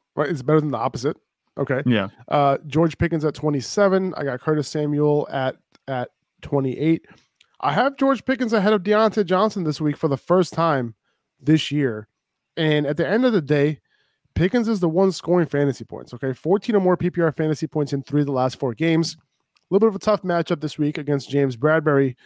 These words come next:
Speaker 1: but Deontay Johnson will most likely see Darius Slay. So both of them have tough matchups. If both of them have tough matchups,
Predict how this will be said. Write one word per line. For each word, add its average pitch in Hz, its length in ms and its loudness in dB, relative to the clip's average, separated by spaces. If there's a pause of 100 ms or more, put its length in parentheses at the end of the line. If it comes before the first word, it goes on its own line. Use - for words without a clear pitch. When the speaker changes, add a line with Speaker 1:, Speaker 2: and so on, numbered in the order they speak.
(260)
Speaker 1:
but 143 120 2
Deontay 147 340 0
Johnson 139 300 -2
will 135 60 2
most 139 260 0
likely 131 200 -2
see 131 140 -8
Darius 117 400 -4
Slay. 113 180 -4
So 135 120 -10
both 156 180 0
of 160 120 -2
them 139 60 0
have 139 140 -2
tough 139 200 -2
matchups. 175 480 0 (380)
If 123 80 -6
both 147 260 0
of 160 60 -2
them 143 80 -2
have 147 160 -2
tough 147 180 -2
matchups, 165 540 0